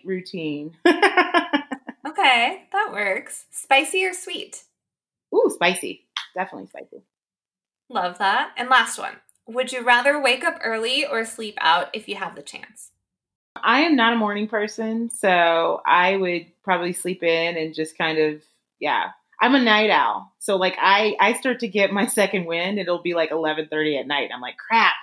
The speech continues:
Speaker 1: I missed my chance. I'm gonna be up for a while now." Um, so, yeah, not really a morning person.
Speaker 2: Okay. Okay. I agree with you on that. Same for me. I also stay up really late, and I have not been able to sleep until, like, two A M in the morning in this whole pandemic. So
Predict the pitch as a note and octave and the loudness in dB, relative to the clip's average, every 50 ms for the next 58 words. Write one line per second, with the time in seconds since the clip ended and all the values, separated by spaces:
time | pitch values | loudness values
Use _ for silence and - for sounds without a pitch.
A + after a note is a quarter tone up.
0 | - _ _ _ _ _ _ - - F#3+ G3 G#3 G#3 - A3+ A3 G#3+ G#3+ - A#3+ | -14 _ _ _ _ _ _ -8 -4 0 0 0 0 2 2 2 0 2 0 0
1 | G#3+ G3+ F#3+ F3 E3 E3 - F3 F#3+ F#3+ G#3+ A3+ G#3 A#3 A#3 A3+ A3 A3 - - | 2 2 2 2 2 0 -2 -2 0 2 0 0 2 2 2 2 2 2 0 0
2 | F#3 E3+ E3+ F3 F3 E3 E3 E3 E3 D#3+ D#3 D3 D3+ D#3 E3 F3+ F3+ _ _ _ | 0 2 4 4 4 4 4 2 0 0 -2 -2 -2 -2 -4 -6 -10 _ _ _
3 | _ _ _ _ - F3 F#3 F#3 F3+ F3+ F3 E3 E3 D#3+ D#3+ D#3+ D#3+ D#3 - _ | _ _ _ _ 0 2 4 4 4 2 0 -2 -4 -4 -6 -10 -14 -18 -18 _
4 | - A3+ G#3+ G3+ D#3 A2+ - - - G3 G3 G3 D#3 G3+ G#3 G3 F#3 F3+ F3 D#3+ | -2 0 2 4 2 2 0 -2 -2 0 0 0 2 0 0 0 0 -2 -2 -4
5 | D3+ D3+ D3+ D#3 - C3+ - - - - - G3+ - _ _ _ _ _ _ _ | -4 -4 -6 -6 -10 -12 -12 -12 -12 -14 -14 -16 -18 _ _ _ _ _ _ _
6 | _ _ _ _ _ _ _ - A4 G#4+ - C4+ A#3 G3+ G#3 A#3+ D4+ - _ - | _ _ _ _ _ _ _ -4 -4 0 2 2 2 2 0 -2 -6 -10 _ -8
7 | D4+ G4+ G#4 - G#3+ G3 G#3 G#3+ A3+ A#3+ A3+ A3 B3 A#3+ B3 C#4 D4 F4 F4 C#4 | -8 -6 -2 -2 0 2 2 4 4 4 2 2 0 0 0 0 0 0 2 2
8 | C4 B3 G#3+ F#3 F3+ F3 - - - - G#3+ G#3 G#3+ A3 A#3+ A3+ G3+ F#3 F3 E3+ | 2 2 4 4 4 4 4 2 0 0 0 0 -2 -2 -4 -4 -4 -2 0 2
9 | E3 D#3 - E3 F#3 G3 G#3 A#3 A#3 - G#3+ G3 F#3+ F#3+ F#3 F#3+ F#3+ F#3 F#3+ G3 | 2 4 6 6 4 4 2 -2 -4 -2 2 2 2 2 2 0 -2 -2 0 0
10 | F3 D#3+ D#3 D3+ D3 - - D#3+ D#3+ D#3+ D#3+ - - - - G3+ G3 F#3 - - | 0 2 2 2 2 2 0 -2 -4 -6 -6 -4 0 2 2 2 0 -2 0 4
11 | F#3+ F3+ F3 - A3 G3 F#3+ F#3+ F#3 F#3 F#3 - - - - G3+ F3+ F3+ F3+ - | 4 4 4 2 0 0 2 2 2 0 -2 -4 -6 -8 -4 -4 -4 -4 -4 -4
12 | G3 F#3 - - - - - - - - G#3 A3+ B3 B3+ A#3+ A#3+ A#3 A#3 A#3+ A#3 | -6 -4 -4 -4 -4 -4 -6 -6 -4 -2 2 2 4 4 4 2 2 0 -2 -2
13 | A3 G3+ G3+ G3 G3 G3 F#3+ F#3 - - G3+ - - - G#3 G#3 - B3+ A#3 A#3 | -2 -2 -2 -2 -4 -4 -4 -6 -6 -8 -8 -8 -4 -2 -2 -2 0 0 0 0
14 | G#3+ G3+ G3 G3 G3 F#3+ F#3+ - - - - F#3 F3+ - | 0 -2 -2 -2 -2 -2 -4 -6 -6 -4 -2 -2 -2 -2